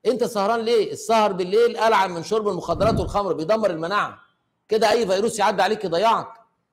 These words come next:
وكده البرد مش هيخف من عندك. البرد يجي لك يومين وأنت سهران، يجي لك تاني، يخف يومين ويجي لك تاني، يخف يومين ويجي لك تاني. كده ينفع كده؟ فالسهر بالليل ألعن من شرب المخدرات وشرب الخمر.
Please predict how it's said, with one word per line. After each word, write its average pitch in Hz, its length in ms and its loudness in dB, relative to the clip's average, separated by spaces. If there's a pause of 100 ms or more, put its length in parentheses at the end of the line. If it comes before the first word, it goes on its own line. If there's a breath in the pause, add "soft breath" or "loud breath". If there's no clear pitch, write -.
وكده 233 300 0
البرد 226 280 0
مش 208 180 -4
هيخف 233 300 -2
من 196 120 -6
عندك. 202 340 -4 (220)
البرد 185 300 0
يجي 208 160 -2
لك 226 180 0
يومين 214 240 -2
وأنت 220 220 -2
سهران، 202 360 0
يجي 180 180 -2
لك 196 200 -2
تاني، 165 280 -4 (220)
يخف 202 320 -2
يومين 214 260 -2
ويجي 165 220 -4
لك 214 200 0
تاني، 175 220 -2
يخف 214 260 -2
يومين 214 200 -2
ويجي 196 160 0
لك 214 180 -2
تاني. 190 180 -2
كده 208 680 -2 (420)
ينفع 226 340 2
كده؟ 220 340 -2 (880)
فالسهر 208 680 2
بالليل 202 400 2
ألعن 214 340 4
من 175 80 -4
شرب 220 240 -2
المخدرات 185 520 -2
وشرب 202 280 -4
الخمر. 160 340 -2